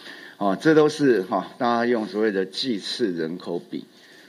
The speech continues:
好，来做一个呈现，它综合表达了打第一剂跟第二剂的一个情况。那新闻界B B C也用，用，也有用这样子，那C N N哈，那《纽约时报》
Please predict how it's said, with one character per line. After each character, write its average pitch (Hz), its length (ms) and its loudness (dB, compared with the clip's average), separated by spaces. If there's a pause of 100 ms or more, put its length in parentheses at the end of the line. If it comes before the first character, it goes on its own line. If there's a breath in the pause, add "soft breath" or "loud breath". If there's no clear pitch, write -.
(120 loud breath)
好， 98 200 0
来 90 180 0
做 101 280 2
一 92 100 4
个 87 220 -4
呈 87 320 -8
现， 92 320 2
它 123 120 -2
综 151 240 0
合 117 160 2
表 87 280 0
达 90 160 0
了 90 140 -2
打 80 260 -2
第 113 260 -2
一 104 60 -2
剂 104 180 -6
跟 98 220 -2
第 113 240 2
二 104 100 2
剂 104 240 -6
的 87 80 -4
一 87 120 -2
个 92 140 -4
情 87 280 -8
况。 95 240 -6 (840 loud breath)
那 117 220 4
新 120 140 2
闻 113 80 4
界 110 100 4
B 117 220 4
B 120 160 4
C 123 140 0
也 110 100 6
用， 92 320 0
用， 107 340 -2
也 98 140 -2
有 92 100 2
用 98 220 0
这 110 100 -6
样 101 220 -2
子， 82 260 -6
那 92 120 -4
C 110 280 -2
N 110 180 0
N 117 260 -2
哈， 85 360 -4
那 82 240 -6
《纽 82 260 -4
约 104 160 2
时 95 280 -6
报》 - 420 0